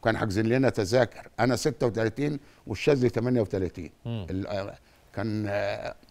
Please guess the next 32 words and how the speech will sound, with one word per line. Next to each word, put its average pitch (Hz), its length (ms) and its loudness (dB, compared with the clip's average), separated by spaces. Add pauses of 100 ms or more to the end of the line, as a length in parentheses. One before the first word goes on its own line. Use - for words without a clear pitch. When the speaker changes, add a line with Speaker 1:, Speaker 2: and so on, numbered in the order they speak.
(140)
Speaker 1:
مصطبة 113 440 2
Speaker 2:
كراسي. 110 260 4
Speaker 1:
دي، 101 180 -4
آه، - 140 -2
لا، 113 220 2
Speaker 2:
آه. 82 80 -10 (180)
Speaker 1:
مصطبة 101 580 4
مش 92 60 -2
Speaker 2:
مصطبة. 104 300 -2
Speaker 1:
كراسي. 90 300 -6
آه. 90 140 -10 (220)
Speaker 2:
آه. 92 180 -10 (280)
Speaker 1:
فالشاذلي 165 800 4
قرب 147 400 4
جنبي، 123 400 2 (800)
فجا 107 240 4
الراجل 165 360 8
قومه 131 600 6 (400)
بقى، 131 360 6
بقى 123 140 -2
قاعد 151 200 6
في - 120 -2
وسطنا. 143 460 4 (500)
Speaker 2:
مم. 113 220 -6 (120)
Speaker 1:
قال 120 120 6
له: 127 60 4
"ده 120 140 2
مكان 123 440 6
يعني، 80 300 -6
قاعد 101 360 -10
في 104 60 -10
وسطنا". 101 440 -4